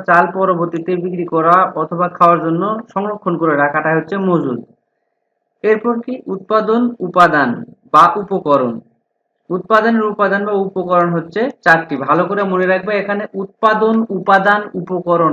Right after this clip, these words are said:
একই রকমের কথা, গুলিয়ে ফেললে হবে না। তাহলে উৎপাদনের উপকরণ কয়টি? উৎপাদনের উপকরণ হচ্ছে চারটি। একটা হচ্ছে ভূমি, শ্রম, মূলধন ও সংগঠন। প্রথমে এখানে দেওয়া আছে মূলধন, তারপর ভূমি,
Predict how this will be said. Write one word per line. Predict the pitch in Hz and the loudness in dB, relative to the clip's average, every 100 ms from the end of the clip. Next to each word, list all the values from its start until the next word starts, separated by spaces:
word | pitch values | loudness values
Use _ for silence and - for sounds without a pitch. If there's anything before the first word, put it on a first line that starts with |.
| 120 143 | -2 -4
একই | 160 202 | -6 -4
রকমের | 190 180 190 185 | -6 -4 -4 -4
কথা, | 180 170 180 214 247 - _ _ _ _ _ _ - | -2 -4 -4 -6 -6 -12 _ _ _ _ _ _ -8
গুলিয়ে | 175 202 196 | -2 2 2
ফেললে | 190 170 160 | 2 2 2
হবে | 147 123 117 | 0 -2 -6
না। | 117 | -4
তাহলে | 143 156 | -4 -2
উৎপাদনের | 202 202 226 220 220 220 - | -4 -4 -2 0 -2 -4 -6
উপকরণ | 208 208 208 214 214 | -6 -6 -4 -4 -4
কয়টি? | 208 214 214 269 269 | -2 -2 -2 -6 -6
উৎপাদনের | 185 - 185 180 175 | -8 -4 -2 -2 -2
উপকরণ | 160 165 147 151 | -2 -4 -4 -4
হচ্ছে | 151 190 | -8 -6
চারটি। | - 135 120 - 113 - _ _ _ - | -2 -2 -2 -10 -14 -16 _ _ _ -4
একটা | 156 170 196 | -2 -2 0
হচ্ছে | 196 196 220 226 - _ _ _ _ _ _ _ 135 | -2 -2 -2 -2 -2 _ _ _ _ _ _ _ -4
ভূমি, | 151 196 208 254 - - | 2 2 2 0 -4 -16
শ্রম, | _ 190 175 214 226 - | _ 4 4 4 -2 -4
মূলধন | 160 170 170 170 190 180 | 0 2 2 2 0 0
ও | 240 - - | -4 -6 -2
সংগঠন। | 156 139 117 117 113 _ _ _ 185 | 0 0 -2 -4 -10 _ _ _ -4
প্রথমে | 185 226 214 | -2 -2 -2
এখানে | 214 196 | -4 2
দেওয়া | 180 170 | 4 4
আছে | 175 | 0
মূলধন, | 165 147 156 165 196 | -2 -2 -2 -2 -2
তারপর | 180 165 165 165 | 0 0 0 -4
ভূমি, | 143 147 160 | -4 -4 -4